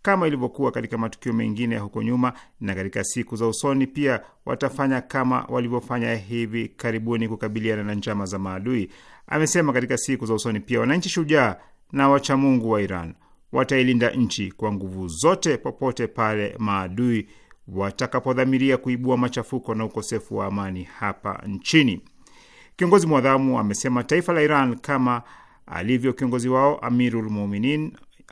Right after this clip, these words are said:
Ali alayhi salam, ni taifa madhulumu na wakati huo huo ni taifa lenye nguvu, na kuongeza kuwa katika tukio lililojiri hivi karibuni, binti kijana ameaga dunia, ambapo mioyo yetu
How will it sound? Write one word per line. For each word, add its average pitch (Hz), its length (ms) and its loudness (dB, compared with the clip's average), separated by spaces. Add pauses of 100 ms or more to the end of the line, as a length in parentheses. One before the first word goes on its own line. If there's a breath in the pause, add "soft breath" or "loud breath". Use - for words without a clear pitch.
(140)
Ali 117 220 0
alayhi 120 260 0
salam, 127 480 0 (460 soft breath)
ni 87 100 -8
taifa 131 360 0
madhulumu 139 640 2 (360)
na 113 160 2
wakati 131 300 -2
huo 135 240 0
huo 120 420 2 (120)
ni 104 80 -8
taifa 104 400 -4
lenye 110 240 0
nguvu, 127 500 -2
na 135 100 -4
kuongeza 127 320 0
kuwa 135 360 0 (520 soft breath)
katika 202 260 2
tukio 214 680 4 (400 loud breath)
lililojiri 170 480 4
hivi 156 220 2
karibuni, 127 600 0 (120)
binti 196 500 2
kijana 131 500 0
ameaga 95 420 -4
dunia, 95 340 -2
ambapo 110 600 -2
mioyo 151 600 2
yetu 131 640 0